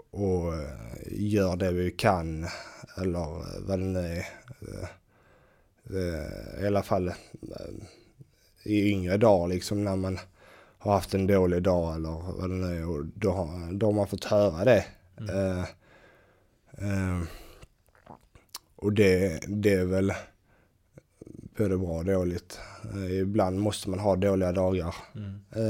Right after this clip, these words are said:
Speaker 1: Eh, men, men man har förstått nu själv också, det, man kan alltid ge sitt yttersta.
Speaker 2: Mm.
Speaker 1: Eh,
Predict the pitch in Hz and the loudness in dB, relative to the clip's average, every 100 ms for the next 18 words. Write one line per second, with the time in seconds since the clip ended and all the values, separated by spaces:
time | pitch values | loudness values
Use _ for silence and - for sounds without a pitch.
0 | 104 92 87 - _ - - - _ _ | 0 0 -2 -10 _ -20 -20 -20 _ _
1 | - 107 107 101 90 104 107 101 101 101 | -4 2 4 4 4 4 4 4 2 2
2 | 98 98 - 98 - 98 85 - 95 92 | 2 0 -2 -4 0 -2 -2 -4 -2 0
3 | 95 95 92 117 95 95 92 - 92 92 | 0 0 4 4 6 4 2 0 -4 -2
4 | 87 95 90 82 76 98 101 - 101 92 | -2 0 0 0 -4 -2 -2 -2 0 -2
5 | 92 98 90 - - 92 - - - 85 | 2 2 2 -2 -6 -8 -6 -10 -8 -8
6 | - _ _ 104 92 - _ _ _ _ | -12 _ _ -14 -14 -20 _ _ _ _
7 | - - - 98 87 82 80 | -20 -18 -6 -2 -2 -2 -4